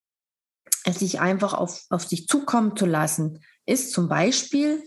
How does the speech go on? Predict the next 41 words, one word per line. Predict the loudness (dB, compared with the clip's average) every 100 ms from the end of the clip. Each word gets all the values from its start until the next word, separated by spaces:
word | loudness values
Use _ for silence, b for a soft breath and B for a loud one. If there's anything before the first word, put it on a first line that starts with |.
| -10
überhaupt | -4 0 2 0 0
nicht | -2 0
mehr | -2
mein | 0 -2 -2
Ding. | -2 -2 -2
Das | -4 0
war | 2 2
es | 0
viele | -4 -2 -2
Jahre. | -2 0 -2 -2 -4 -4 B B B
Und | 0
deswegen | 0 2 0 0
ist | -2 0
da | 0
auch, | 0 -4 -4
ja, | 0 2 0 -2
viel | -6 -2 0 0 -2 -10 _ _ -2
Käse | 0 2 0
passiert, | -4 -4 0 0 0
muss | 0 0
ich | -2 0
sagen, | 0 0 0
den | 0 0
ich | 0
nicht | -2 0
wirklich, | -2 -2 -4 -6 -10
ja, | -2 2 2 0 -4 -8
mir | -8 -2 2 2
gewünscht | 2 2 2 2 -2
habe. | -2 0 0 -2 -4 B B B B B B B -2
Und | 2 4 4 2 0
ich | 2
möchte | 0 0
einfach | 0 2 0
einen | -2 -4
aktiven | -8 -8 -4 -2 -2 0
Einfluss | 2 2 0 -2
auf | -2 -2
mein | 0 0
Leben | 0 0 0 -2
haben | -2 -2 0 -2 -2 -6